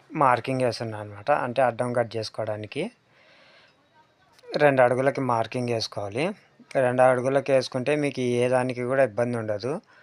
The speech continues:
కొంతమంది ముప్పై ఇంచులకి, ముప్పై ఆరు ఇంచులకి వేసుకుంటారు, అలా వేసుకోకూడదు. కరెక్ట్ తొ-, ఇరవై నాలుగు ఇంచులకి మార్కింగ్ వేసుకుంటే మనం ప్లస్ ట్యాంక్కి ఫిట్ చేసేటప్పుడు కూడా పైప్కి డ్రిల్ వేసేటప్పుడు ఏం డ్యామేజ్ కాదు అనమాట. ఇక ఇలా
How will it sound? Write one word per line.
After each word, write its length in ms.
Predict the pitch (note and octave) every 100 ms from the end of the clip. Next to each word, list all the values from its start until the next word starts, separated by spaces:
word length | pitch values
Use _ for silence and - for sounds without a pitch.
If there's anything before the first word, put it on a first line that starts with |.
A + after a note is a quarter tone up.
| - _ -
కొంతమంది 420 | A#2+ B2+ B2+ C3+
ముప్పై 320 | B2+ - C3
ఇంచులకి, 420 | B2+ C3 B2+ B2+
ముప్పై 320 | B2+ A#2+ -
ఆరు 160 | A#2+ A#2+
ఇంచులకి 400 | A#2+ A#2+ B2 A#2+
వేసుకుంటారు, 420 | A2+ - A2 A#2
అలా 180 | B2+ A#2+
వేసుకోకూడదు. 640 | A2+ - A#2+ G#2+ G2+ C#3 F#3 _ - - - -
కరెక్ట్ 340 | B2 B2+ - C3
తొ-, 100 | C3+
ఇరవై 480 | B2 B2 B2+ B2 B2
నాలుగు 300 | B2 A#2+ A#2+
ఇంచులకి 640 | A#2 A2+ C3 B2 C#3+ - -
మార్కింగ్ 500 | C#3+ A#2+ A2+ B2+ B2+
వేసుకుంటే 480 | A#2+ A2+ A#2+ C3 D#3
మనం 320 | C3+ B2+ A#2+
ప్లస్ 260 | - A2
ట్యాంక్కి 300 | - B2 C3
ఫిట్ 320 | C3 B2+ G#2+ B2
చేసేటప్పుడు 460 | A2+ A#2 A#2+ A#2
కూడా 380 | B2+ C#3+ C3+ G#2+ - - - - _ _
పైప్కి 440 | B2+ B2 A#2+ C#3+ C3+
డ్రిల్ 260 | B2 B2
వేసేటప్పుడు 520 | B2+ - B2+ A#2 D3+
ఏం 300 | D3 A#2+ B2+
డ్యామేజ్ 480 | A2+ A#2+ A2+ A#2 A2
కాదు 400 | A2+ G#2+ G#2 D3+ A#3+ _ _ _ _ _ _ _ - -
అనమాట. 320 | A#2 G#2 G2+
ఇక 460 | - - A2 G#2 G2+ _
ఇలా 300 | D3 A#2+ A#2